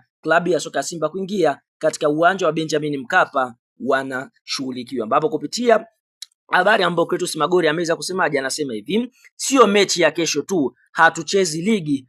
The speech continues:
mpaka hawa wapuuzi walioshiriki kwenye upuuzi waadhibiwe." Huyo ni Cletus Magori akithibitisha kwamba Simba kwa sasa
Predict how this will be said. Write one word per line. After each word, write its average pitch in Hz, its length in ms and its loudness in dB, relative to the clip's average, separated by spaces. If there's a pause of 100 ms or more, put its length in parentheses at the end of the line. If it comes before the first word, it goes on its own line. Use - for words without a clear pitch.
(140)
mpaka 185 440 -2
hawa 202 220 8
wapuuzi 160 540 0
walioshiriki 139 640 -2
kwenye 170 240 -4
upuuzi 151 680 -2 (220)
waadhibiwe." 127 840 -2 (200)
Huyo 165 360 2
ni 147 180 -6
Cletus 165 380 -8
Magori 165 420 -2
akithibitisha 143 560 -8
kwamba 175 300 -4
Simba 185 400 -4
kwa 156 120 -4
sasa 151 440 0